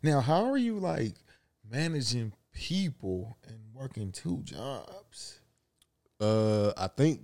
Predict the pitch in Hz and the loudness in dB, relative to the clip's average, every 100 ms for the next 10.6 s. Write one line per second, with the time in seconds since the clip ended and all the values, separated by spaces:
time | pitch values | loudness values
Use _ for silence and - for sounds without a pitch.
0 | 110 - 101 110 131 127 110 101 104 - | -14 -20 -6 2 2 2 0 -2 -6 -12
1 | _ _ _ _ _ _ _ _ 107 104 | _ _ _ _ _ _ _ _ -8 -6
2 | 92 104 117 101 - 98 98 95 95 92 | -2 0 2 0 -2 0 0 -2 -4 -6
3 | - 101 95 92 - - 101 95 92 101 | -2 -2 -2 -4 -6 -4 -4 -2 -4 -4
4 | 92 92 92 98 104 104 98 95 98 - | -4 -4 -6 -8 -4 -2 -2 -4 -8 -6
5 | 101 101 95 101 - 107 - - - _ | -6 -6 -8 -10 -6 -8 -8 -16 -18 _
6 | _ _ - 107 104 104 110 92 - 110 | _ _ -8 0 2 4 4 2 0 4
7 | 107 95 95 - - - 147 120 95 _ | 4 4 0 -4 -10 2 4 4 2 _
8 | 98 90 120 - 95 95 101 - 110 95 | -10 -2 -2 -2 -8 -10 -16 -20 -12 -10
9 | 92 101 104 117 - _ _ _ _ - | -8 -4 -2 -4 -6 _ _ _ _ -8
10 | 95 90 95 87 - - | -4 -4 -4 -6 -10 -20